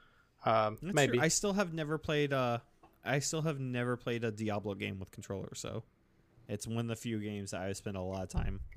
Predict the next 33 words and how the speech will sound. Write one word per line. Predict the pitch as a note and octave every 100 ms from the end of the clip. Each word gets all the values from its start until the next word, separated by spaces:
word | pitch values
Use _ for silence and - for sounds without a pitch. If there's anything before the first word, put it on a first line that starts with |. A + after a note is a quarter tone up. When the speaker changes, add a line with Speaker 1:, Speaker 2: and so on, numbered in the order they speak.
| - - _ -
Speaker 2:
playing | A2+ F#2+
on | F#2+
a |
P | F#2+
C. | F#2 - G2+ _ - - - _ _ _ -
Speaker 1:
I |
thought | - G#3+
you | F3
had | D#3+
it | D#3+
on | C#3
s-, | B2+ - -
the | -
Switch. | A#2+ D#3 B2 - - - - - - - - _ _ _ -
Speaker 2:
Nope. | A3+ - - - -
I |
used | D3 -
to |
play, | D3 D3 C3+
Speaker 1:
Oh. | C3+
Speaker 2:
uh, | B2+ A#2 - -
I | - C3+
played | F#3 E3
Diablo | C3 C3 C3
three | A#2 C3+ C#3+
when | A#2
it | G#2+
first | - A2 B2+
came | G#2+ F#2+
out | G2+ G2 _ _ _ _ _ - _
on | G#2
computer. | G2+ G2+ A2+ G#2 - _ _ _ _ _ - - _
Speaker 1:
Gotcha. | C3 B2+